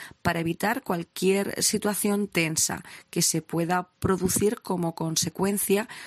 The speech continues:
de la posible incomprensión de la persona mayor con enfermedades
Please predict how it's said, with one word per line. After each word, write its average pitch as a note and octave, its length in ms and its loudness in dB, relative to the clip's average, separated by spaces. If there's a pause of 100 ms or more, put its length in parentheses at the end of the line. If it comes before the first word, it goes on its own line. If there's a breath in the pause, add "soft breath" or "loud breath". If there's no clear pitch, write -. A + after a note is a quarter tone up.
(160 loud breath)
de F3 140 2
la E3 100 0
posible E3+ 720 2
incomprensión A3 1160 2 (420 loud breath)
de F#3 100 4
la E3+ 160 0
persona F#3+ 400 0
mayor G3 580 2
con E3 400 0
enfermedades E3+ 1120 0